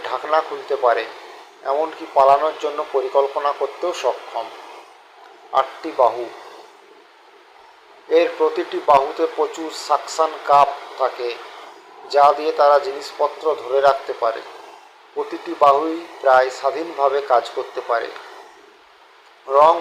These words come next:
পরিবর্তনের ক্ষমতা। অক্টোপাস আশেপাশের পরিবেশ অনুযায়ী মুহূর্তের মধ্যে নিজের শরীরের রং ও টেক্সচার পরিবর্তন করতে পারে।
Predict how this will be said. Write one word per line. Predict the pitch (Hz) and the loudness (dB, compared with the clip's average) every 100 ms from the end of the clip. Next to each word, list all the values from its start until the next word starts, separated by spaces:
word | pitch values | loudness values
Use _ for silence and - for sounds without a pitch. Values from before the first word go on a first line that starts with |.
| - | 2
পরিবর্তনের | 165 156 151 151 156 151 156 - | 0 4 4 4 2 -2 -4 -6
ক্ষমতা। | 135 123 120 - - - - - - - - - - - - - | -8 -6 -6 -6 -8 -14 -20 -20 -20 -20 -20 -20 -20 -20 -20 -4
অক্টোপাস | 147 156 - 175 170 170 170 | 2 2 2 2 6 4 4
আশেপাশের | 180 151 170 160 151 170 160 - | -2 -2 0 4 4 2 -2 0
পরিবেশ | 147 147 165 160 156 | 0 0 -2 0 -2
অনুযায়ী | 147 139 147 147 143 - - 143 | -4 2 4 4 -2 -12 -16 -12
মুহূর্তের | 147 165 165 175 160 | -10 -8 -4 -2 0
মধ্যে | 139 139 - 131 139 135 - - | 0 -4 -4 -2 -2 -4 -14 -14
নিজের | 139 147 147 | -10 -8 -8
শরীরের | - 143 139 135 143 127 117 | -4 -4 -2 0 0 0 2
রং | 131 139 139 - - 151 | 4 4 0 -10 -12 -4
ও | 143 139 | -4 -4
টেক্সচার | 147 139 - - 156 143 - | -8 -10 -12 -2 0 0 -2
পরিবর্তন | 135 131 135 - 135 123 | -2 0 -2 -2 -6 -6
করতে | 123 127 | -10 -8
পারে। | 123 127 | -6 -8